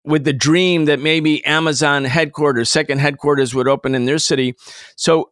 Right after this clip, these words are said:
all of this free data was provided by government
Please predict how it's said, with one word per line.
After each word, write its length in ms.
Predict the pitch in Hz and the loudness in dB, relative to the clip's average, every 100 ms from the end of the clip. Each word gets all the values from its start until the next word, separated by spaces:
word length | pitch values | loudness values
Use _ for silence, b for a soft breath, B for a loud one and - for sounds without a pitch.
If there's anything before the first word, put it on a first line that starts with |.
| - | -2
all 260 | 180 226 240 | 2 4 4
of 120 | 214 | 2
this 180 | 185 - | -2 -2
free 340 | - 196 208 | -2 -2 0
data 460 | 180 165 170 180 151 | 0 2 4 2 2
was 180 | 143 | -2
provided 480 | - 151 143 143 143 | -4 -2 0 2 0
by 140 | 123 120 | 0 -2
government 560 | 117 156 170 156 143 | 0 0 0 -2 -4